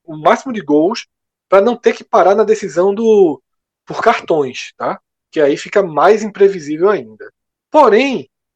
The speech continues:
é, os outros dois jogos que têm relação com o Sport, o cenário ficou melhor.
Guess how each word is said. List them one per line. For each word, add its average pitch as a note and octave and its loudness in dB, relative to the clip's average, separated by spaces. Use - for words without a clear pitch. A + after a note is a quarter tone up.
é, B2+ -4
os F3 -8
outros B3+ -2
dois A#3+ -2
jogos E3+ -2
que E3 -18
têm G#3+ 2
relação E3+ -4
com F3+ 2
o D3+ -4
Sport, D#3+ -4
o G#3 -20
cenário F3 -2
ficou F#3 -8
melhor. F#3+ -4